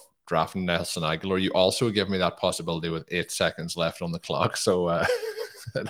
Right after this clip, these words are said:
had to be a quick, uh, yes or no answer. But we do finish up with Saquon Barkley, Derrick Henry, D J Moore, Mike Williams, D K Metcalf, Elijah Moore, Brandon Ayuk, Devontae Smith, Rashad Penny, Aaron Rodgers, Gerald Everett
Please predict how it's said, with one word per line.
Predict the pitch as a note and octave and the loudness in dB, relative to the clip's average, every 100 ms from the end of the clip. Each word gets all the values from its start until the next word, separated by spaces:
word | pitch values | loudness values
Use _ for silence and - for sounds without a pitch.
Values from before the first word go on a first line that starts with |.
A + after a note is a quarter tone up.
| - | 4
had | G#2+ G2 | 4 4
to | |
be | - A#2+ | 4 4
a | - | 4
quick, | - G#2 - - - - _ - | 2 2 2 -10 -20 -20 _ 0
uh, | F2+ E2+ | 2 2
yes | F2+ F2+ E2 - | 2 2 2 0
or | F2 | -2
no | E2 E2 | 0 -2
answer. | D#2 - F2 - - - - _ | -2 -4 -6 -8 -16 -20 -20 _
But | - | 0
we | G2+ | 2
do | C3 | 4
finish | C3 G2+ G2+ | 4 0 2
up | F#2 | 0
with | E2+ | -2
Saquon | - G2 F#2 F#2 F2 | -2 -2 0 0 2
Barkley, | F2 - F2 | 0 0 0
Derrick | F2 E2+ - | 0 0 -2
Henry, | F2 E2+ | -4 -2
D | E2 E2+ | -2 -2
J | E2+ | -2
Moore, | E2 E2+ E2+ | -2 -2 0
Mike | E2+ E2 | 0 -2
Williams, | F2 E2+ E2+ E2 | -2 -2 0 -4
D | - E2+ | -6 -6
K | - D#2+ | -4 -2
Metcalf, | E2 E2 - F2 E2 | -2 -2 -2 -2 0
Elijah | D#2 E2 F2 F2+ F#2 | 0 2 2 0 -2
Moore, | F2+ F2 | -2 0
Brandon | F2 E2+ C2+ | 2 0 -2
Ayuk, | E2 E2 E2 - | -4 -2 -4 -6
Devontae | D#2+ G#2 G#2+ E2 | 0 2 2 0
Smith, | E2 F2+ E2+ - _ _ _ - | -2 0 0 0 _ _ _ -10
Rashad | - A2 G2+ | 2 4 4
Penny, | - E2+ E2+ G2 | 2 0 0 4
Aaron | G#2+ F2+ | 4 4
Rodgers, | E2+ E2 E2 E2+ - | 2 0 0 -6 2
Gerald | G#2+ G2 E2 | 4 6 4
Everett | D#2+ D#2+ E2+ | 0 0 -2